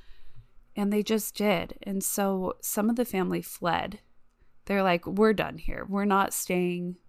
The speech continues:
We're done. We don't wanna be part of the family anymore."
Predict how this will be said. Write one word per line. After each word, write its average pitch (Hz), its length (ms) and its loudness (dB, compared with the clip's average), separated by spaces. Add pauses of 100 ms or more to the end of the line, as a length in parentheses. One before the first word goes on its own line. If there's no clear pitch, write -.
(180)
We're 190 380 -2
done. 170 320 2
We 175 120 -2
don't 175 180 -2
wanna 175 160 0
be 185 140 -2
part 185 220 0
of 185 100 -4
the 180 80 -4
family 165 420 -2
anymore." 156 500 -2